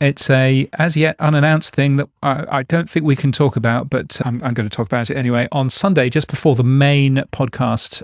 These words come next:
the main Radio Days Europe event, on Sunday, there is a podcast summit, and lots of podcasty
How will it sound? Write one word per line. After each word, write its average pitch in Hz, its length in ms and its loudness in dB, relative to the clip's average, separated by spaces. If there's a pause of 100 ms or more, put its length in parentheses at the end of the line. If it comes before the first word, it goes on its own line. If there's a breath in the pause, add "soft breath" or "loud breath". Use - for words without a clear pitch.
the 127 60 -2
main 135 240 2
Radio 127 320 2
Days 113 300 0
Europe 113 420 2 (120)
event, 135 560 -4 (340 loud breath)
on 120 120 -2
Sunday, 135 540 0
there 120 160 -2
is 120 140 -4
a 117 160 -2
podcast - 580 -4
summit, - 560 -8
and 120 200 -6
lots 135 260 -4
of 127 240 -4
podcasty - 680 -2